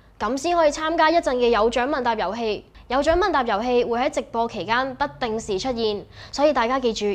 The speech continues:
要去返me dot com登入睇返我哋嘅直播啦。同大家熱下身先，依家呢，將會派 Poco X六系列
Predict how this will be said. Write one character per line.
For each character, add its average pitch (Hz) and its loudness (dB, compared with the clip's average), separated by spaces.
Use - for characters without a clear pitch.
要 233 -4
去 220 -4
返 254 -4
me 254 -4
dot 247 -4
com 240 -4
登 294 0
入 285 2
睇 233 -6
返 262 0
我 247 0
哋 220 2
嘅 214 0
直 214 -4
播 202 2
啦。 202 4
同 214 -6
大 220 0
家 269 4
熱 247 2
下 240 4
身 277 2
先， 277 0
依 349 2
家 392 8
呢， 415 4
將 359 4
會 285 6
派 240 -4
Poco 262 0
X 262 -4
六 214 -2
系 240 -6
列 214 -2